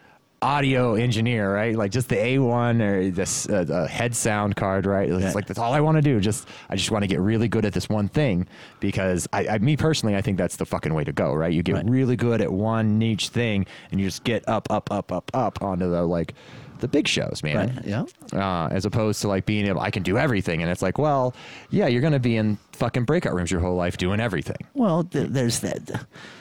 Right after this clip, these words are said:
Speaker 2: There's so, because I've been in the union for so long, it's that I've gone through my different phases of what I've done. And I've finally, after doing most of them, I have settled into rigging.
Speaker 1: Yeah,
Speaker 2: Because
Speaker 1: exactly.
Speaker 2: rigging makes the most money.
Speaker 1: Yeah.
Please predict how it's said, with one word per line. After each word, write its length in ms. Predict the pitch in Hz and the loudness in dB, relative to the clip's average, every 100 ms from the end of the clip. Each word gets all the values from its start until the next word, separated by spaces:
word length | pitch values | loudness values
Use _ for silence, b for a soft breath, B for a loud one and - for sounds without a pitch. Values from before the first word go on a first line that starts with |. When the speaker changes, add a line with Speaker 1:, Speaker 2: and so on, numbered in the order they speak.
| B - | B -2
Speaker 2:
There's 120 | 143 | 0
so, 180 | - 156 110 | 2 0 0
because 340 | 127 135 143 | 0 0 2
I've 120 | 135 110 | 2 2
been 160 | 113 | 2
in 80 | 101 | 4
the 80 | 90 | 4
union 320 | 87 87 82 | 4 4 2
for 140 | 87 | 0
so 160 | 80 87 | -2 0
long, 260 | 82 80 85 | 0 0 -2
it's 300 | - - - | -4 -6 -6
that 200 | - 175 - - B B | -4 -4 -8 -20 B B
I've 180 | 95 | -6
gone 260 | - 95 92 | -4 -2 0
through 240 | - 95 | 0 0
my 120 | 87 85 | 0 0
different 300 | 82 - 67 | -2 -4 -4
phases 440 | - 76 76 76 | -2 -2 -2 -4
of 100 | 80 | -4
what 160 | 76 78 | -4 -4
I've 200 | 78 73 | -4 -6
done. 260 | 76 71 73 B B - | -4 -4 -6 B B -4
And 300 | 87 85 - - | 0 0 -2 -4
I've 200 | 92 85 - - | -4 -4 -8 -10
finally, 480 | - 104 98 95 - | -4 -2 0 0 -2
after 260 | 87 90 - | -4 -4 -4
doing 420 | 82 104 95 92 | -4 0 0 2
most 360 | 92 92 98 - | 2 0 -2 -2
of 120 | 78 | -2
them, 220 | 85 78 | 0 2
I 100 | 78 | 0
have 160 | 87 82 | 0 -2
settled 340 | - 92 85 | -2 -2 -2
into 180 | 87 87 | 0 0
rigging. 380 | 104 160 92 - - | 0 0 -2 -4 -2
Speaker 1:
Yeah, 180 | 180 127 | 0 2
Speaker 2:
Because 60 | 90 170 | 0 0
Speaker 1:
exactly. 320 | 180 - - - | -2 -2 -6 -4
Speaker 2:
rigging 500 | 104 110 113 110 110 - b b b _ - | -2 2 2 2 0 -4 b b b _ -2
makes 280 | 90 - | -2 -2
the 60 | - | 0
most 240 | 82 71 71 | 0 0 -2
money. 320 | 65 - - _ - | -4 -6 -12 _ -8
Speaker 1:
Yeah. 100 | - | -8